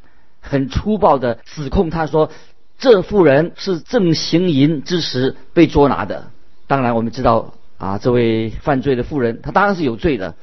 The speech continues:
犯了什么罪呢？犯了奸淫罪。我们的主耶稣也知道，他称这个罪就是犯罪，他有罪了。后来主耶稣对他说，在这个经文结束的时候，这段经文，主耶稣说：“去吧，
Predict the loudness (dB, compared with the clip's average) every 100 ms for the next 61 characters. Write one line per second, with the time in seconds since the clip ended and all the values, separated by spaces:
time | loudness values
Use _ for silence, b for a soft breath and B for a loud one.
0 | b -18 -16 -2 0 2 0 -2 0 0
1 | 0 -2 -4 -6 -6 -6 -6 -8 -8 -12
2 | -20 -20 -20 -10 0 0 0 -2 -2 -2
3 | 0 -2 -2 -2 -4 0 0 0 -6 -18
4 | -8 -6 -4 -4 -2 -4 -2 -4 -4 -4
5 | -4 -4 -6 -6 -6 -6 -6 -2 -2 -4
6 | -12 -18 -20 -20 -18 -4 0 0 0 -2
7 | -2 -2 -4 -4 0 0 0 0 0 0
8 | -4 -18 -18 -8 -4 -4 -6 -10 -8 -6
9 | -6 -4 -2 -2 0 -4 -2 -2 0 0
10 | 0 -2 -2 -2 b b b b -6 0
11 | 2 2 2 2 -2 -2 0 2 2 -2